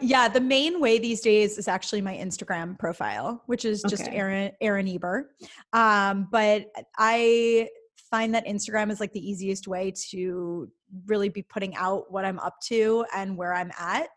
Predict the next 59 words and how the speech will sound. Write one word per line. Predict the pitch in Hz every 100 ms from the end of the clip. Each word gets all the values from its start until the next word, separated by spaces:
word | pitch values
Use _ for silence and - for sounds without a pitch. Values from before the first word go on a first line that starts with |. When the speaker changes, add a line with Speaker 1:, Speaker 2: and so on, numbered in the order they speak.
| _ - _
Speaker 1:
Um, | 214 202 190 190
Speaker 2:
Mm. | 190
Speaker 1:
and | 208 202
then | 202 202
when | 196
I |
go | 190 202
to | 190
different | 190 190
places, | - 240 233 202
I | 190
just | 180 185 -
announce | 180 175 180 -
the |
different | 185 - 170 143 - _ _ _
ceremonies | - 339 302 269 247
I'm | 220
gonna | 214 208
be |
doing | 190 196 190 190 185
or | 170 170
partnerships | - 220 214 196 208 -
that | 185
I'm | 190
doing | 185 185 185
with | 175
other | 175 180
people. | - 185 -
I've | 170 170
been | 190
partnering | - 208 226 185
with | 185 185
a | 180
lot | 175
of | 180
people | - 190 175
lately. | 175 170 180 180 175 -
Um, | 190 190 190 190 180 190 _ _ _ _ _ - -
and | 262 254
so | - 240
I | 226
just, | 214 214 -
like, | 214 190 190 - - _ -
do | 190 220
it | 214 208
sort | - 202
of | 202
a |
couple | - 196 196
months | 190 185 -
at | 175
a |
time, | 190 190 185 185
depending | 180 196 185 185 185
on | 180 185 -
where | 202 185 170
I'm | 180
gonna | 180 180
be. | - 127 214